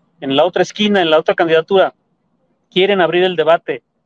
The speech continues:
eh, con los personajes, somos de izquierda, es decir, yo, si quieren, este, que yo apoye, eh, pues nosotros apoyamos en base a ideas, no apoyamos en base a cargadas,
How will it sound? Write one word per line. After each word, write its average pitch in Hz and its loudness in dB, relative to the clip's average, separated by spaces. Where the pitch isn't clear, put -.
eh, 135 -4
con 143 0
los 139 -4
personajes, 160 -2
somos 190 -2
de 175 -6
izquierda, 208 0
es 165 -6
decir, 165 -8
yo, 180 -2
si - -20
quieren, 185 2
este, 156 -10
que 143 -6
yo 160 0
apoye, 175 0
eh, 139 -6
pues 151 -2
nosotros 185 0
apoyamos 175 0
en 147 -2
base 151 0
a 135 0
ideas, 147 -2
no 139 -6
apoyamos 143 -4
en 123 -10
base 135 -2
a 143 -10
cargadas, 139 0